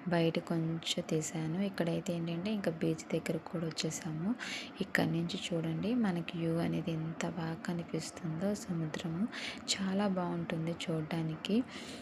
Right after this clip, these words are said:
అసలు మనం అక్కడికి వెళ్ళంగానే కూడా, అసలు మనం చూడంగానే ఇక్కడ బోట్లు కానీ, ఇక్కడే చేపలు కూడా ఫ్రెష్గా పట్టి అమ్ముతూ ఉంటారు. కాకపోతే ఏంటంటే, ఇప్పుడు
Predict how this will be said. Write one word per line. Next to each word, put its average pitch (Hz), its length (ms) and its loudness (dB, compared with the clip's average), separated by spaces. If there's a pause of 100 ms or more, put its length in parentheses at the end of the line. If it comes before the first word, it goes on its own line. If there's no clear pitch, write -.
(220)
అసలు 185 240 4
మనం 175 180 2
అక్కడికి 175 340 0
వెళ్ళంగానే 175 600 -2 (100)
కూడా, 185 280 0 (220)
అసలు 175 280 -2
మనం 170 260 0
చూడంగానే 165 540 0
ఇక్కడ 165 200 -2
బోట్లు 160 520 0
కానీ, 160 460 0 (540)
ఇక్కడే 190 340 4 (280)
చేపలు 175 440 0
కూడా 185 280 0
ఫ్రెష్గా 175 540 0
పట్టి - 400 -4
అమ్ముతూ 160 360 0
ఉంటారు. 160 480 0 (140)
కాకపోతే 185 540 0
ఏంటంటే, 180 420 -2
ఇప్పుడు 185 300 2